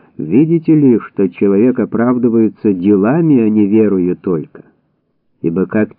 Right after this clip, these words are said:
тело без духа мертво, так и вера без дела мертва». Хотя хорошо известны слова Павла: «А теперь пребывают три: вера, надежда, любовь, но любовь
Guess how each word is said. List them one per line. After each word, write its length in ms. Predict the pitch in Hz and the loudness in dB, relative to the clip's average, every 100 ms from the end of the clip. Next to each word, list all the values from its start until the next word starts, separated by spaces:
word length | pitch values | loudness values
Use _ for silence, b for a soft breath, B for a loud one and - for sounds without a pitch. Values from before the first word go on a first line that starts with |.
| - | 0
тело 300 | 123 135 110 | 2 2 0
без 260 | 92 107 | 0 -2
духа 380 | 87 98 110 92 | -2 -2 -2 -2
мертво, 580 | 90 92 82 - 95 139 | -2 -2 -4 -4 -2 0
так 260 | 143 98 92 | -2 -4 -4
и 60 | |
вера 400 | 80 90 107 110 | -2 -2 0 -2
без 280 | 95 98 87 | -2 -4 -4
дела 460 | 80 120 147 107 78 | -4 0 2 0 -2
мертва». 640 | 85 87 - - 80 - _ _ _ _ _ _ _ _ _ _ _ _ _ _ _ | -6 -8 -10 -16 -16 -16 _ _ _ _ _ _ _ _ _ _ _ _ _ _ _
Хотя 500 | _ 107 - 214 202 - _ _ _ - | _ -4 2 2 0 -4 _ _ _ -10
хорошо 420 | 120 123 156 165 | -2 -2 2 0
известны 400 | 117 160 156 139 | 2 0 0 -2
слова 340 | 135 98 113 | -2 -2 -2
Павла: 600 | 127 101 92 85 85 80 - _ _ _ _ - | -2 -4 -2 -2 -2 -4 -10 _ _ _ _ -8
«А 120 | 90 | -6
теперь 520 | 85 - 131 180 156 - | -4 0 0 0 -2 -6
пребывают 800 | 90 82 87 87 139 156 147 139 _ _ _ _ _ - | -4 -2 -2 -2 0 2 0 -4 _ _ _ _ _ -2
три: 400 | 113 113 110 - | 2 4 2 -2
вера, 500 | 85 82 139 175 170 | -8 0 2 2 0
надежда, 560 | 127 90 101 147 135 131 | 0 -2 0 0 0 0
любовь, 540 | 101 82 98 101 - _ _ _ _ - | -2 -2 -2 -2 -6 _ _ _ _ -4
но 140 | 92 | 0
любовь 440 | 110 98 139 175 | 2 2 2 0